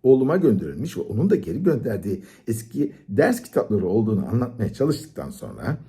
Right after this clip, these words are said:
"Bakın görüyorsunuz." dedim. "Hepsi de kullanılmış okul kitabı. Olsun, hediyeye girer. Ayrıca ambar kirası da var." Sanki suç oğlanınmış gibi ona sövdüm saydım.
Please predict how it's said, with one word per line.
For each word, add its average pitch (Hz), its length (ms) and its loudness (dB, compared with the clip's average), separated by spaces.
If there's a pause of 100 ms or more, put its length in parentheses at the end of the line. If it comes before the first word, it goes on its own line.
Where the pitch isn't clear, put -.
(340)
"Bakın 139 340 2
görüyorsunuz." - 640 -2
dedim. - 200 -20 (120)
"Hepsi - 300 -6
de 110 140 0
kullanılmış 90 540 -4
okul - 280 -2
kitabı. - 240 -12 (400)
Olsun, 190 400 6 (140)
hediyeye 147 420 6
girer. 120 260 0 (440)
Ayrıca 143 360 6
ambar 147 340 4
kirası 175 320 6
da 98 80 -2
var." - 160 -14 (460)
Sanki 139 360 -4
suç 185 360 -2
oğlanınmış 110 600 2
gibi - 160 -14
ona - 340 -4 (140)
sövdüm - 600 -4
saydım. - 420 -8